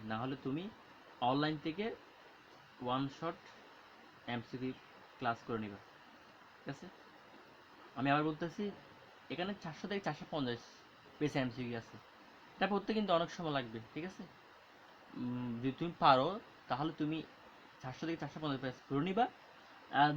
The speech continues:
দেখতেছো তোমার দ্বারা সম্ভব হচ্ছে না, তাহলে তুমি প্রতিটা অধ্যায়ের ওয়ান শট এমসিকিউ অনলাইন থেকে করে এবং প্রতিটা, আহ, প্রতিটা অধ্যায়ের বোর্ড প্রশ্নগুলো সমাধান করবে। আশা করি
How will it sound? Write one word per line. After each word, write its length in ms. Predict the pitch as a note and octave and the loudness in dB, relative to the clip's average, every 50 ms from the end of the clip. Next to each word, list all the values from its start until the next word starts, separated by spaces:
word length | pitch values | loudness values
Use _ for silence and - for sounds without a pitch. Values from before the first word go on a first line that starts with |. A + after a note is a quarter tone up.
| C#3 | 4
দেখতেছো 280 | D3+ D3+ - F3 F#3 G3 F3+ F3 - D#3+ | 2 2 2 0 0 0 -2 0 0 0
তোমার 320 | D#3 D#3+ E3 E3 E3+ E3+ E3 - - - - - - - - - C3+ B2+ | 2 4 6 6 6 6 4 2 -4 -14 -20 -20 -20 -16 -10 -6 2 6
দ্বারা 180 | D3+ D3+ D#3 D#3+ D#3+ - - | 8 8 10 8 8 4 0
সম্ভব 220 | F3 D#3+ D3 - - | 0 0 0 2 0
হচ্ছে 180 | D#3+ D#3+ - G3+ G#3 | 0 0 0 -2 -2
না, 60 | A#3 - - - - - - - - - - - | -2 -2 -6 -10 -20 -20 -20 -20 -20 -18 -2 2
তাহলে 220 | B2+ C3 D3 D#3+ D3 - | 4 4 6 4 2 2
তুমি 200 | D3 C#3+ D3 D3 E3+ F#3+ F3 - - | 0 2 2 2 0 -2 -6 -8 -2
প্রতিটা 380 | - C#3 C3+ C#3+ C3+ - E3+ E3 E3 D#3+ - - B2+ | 0 2 4 4 4 6 6 6 6 6 4 4 2
অধ্যায়ের 380 | C3 B2+ B2 D#3+ F3+ G3+ G#3+ F3+ C#3+ | 0 2 2 2 2 2 2 2 2
ওয়ান 160 | C3 C3+ D3 D3+ - | 2 2 2 0 -2
শট 140 | - D#3 - - B2+ B2+ | -6 -8 -6 -4 -4 -4
এমসিকিউ 420 | B2 A#2 - C#3 - - E3 F3+ F#3 - - A#2 | -4 -4 -6 -8 -6 -2 -2 -2 0 0 0 0
অনলাইন 280 | B2+ B2+ C#3 C#3+ D3 D3 C#3+ - | 0 2 2 0 0 0 -2 -6
থেকে 200 | D#3 D3+ - G3 A3 F4 - - - - - - - - - - - - - - - - - - - - - - - - | -6 -4 -2 -2 -2 -2 -4 -8 -16 -20 -20 -20 -20 -20 -20 -20 -20 -20 -20 -20 -20 -20 -20 -20 -20 -20 -20 -20 -2 4
করে 200 | D3 D3 F3 A3 A3 - - - - - - A#2 | 6 6 6 6 4 2 -4 -12 -14 -4 -2 0
এবং 160 | A#2+ B2+ C3+ C3+ C3+ C3+ B2+ - | 0 2 0 0 0 -2 -2 -2
প্রতিটা, 380 | C3+ C3 - C#3 - - D3+ C3 | -2 -2 -2 -4 -4 -4 -4 -4
আহ, 520 | A#2 G#2+ - - - - - B2 A#2+ A#2+ A2+ - | -4 -8 -12 -16 -18 -10 -6 -6 -4 -6 -2 -2
প্রতিটা 400 | C3+ B2+ C3+ C3+ - - D#3+ D#3 D#3 D#3 D#3 D#3 - - - - - - - B2+ | -2 0 0 -2 0 0 2 2 4 2 2 0 -4 -6 -12 -18 -6 -2 0 0
অধ্যায়ের 340 | B2+ B2 D3+ E3+ F#3+ A3+ - - - - - - - - | 2 2 2 2 2 0 -2 -6 -14 -20 -20 -20 -14 -10
বোর্ড 240 | C3+ B2 C#3+ F3+ F#3 - | -2 2 4 4 4 2
প্রশ্নগুলো 420 | F3 E3 - - F#3 F3 F#3+ G3+ G#3+ - F3+ | -2 -4 -4 -4 -4 -2 -2 -2 -4 -4 -2
সমাধান 240 | C#3+ B2+ A#2 A2+ A2 | -2 -2 -2 -4 -4
করবে। 160 | A2+ G#2+ G2+ - - - - - - - C3+ | -6 -8 -8 -10 -12 -18 -20 -4 -2 -2 -2
আশা 140 | - G3+ G3+ - | -2 -2 0 0
করি 120 | A3+ | 2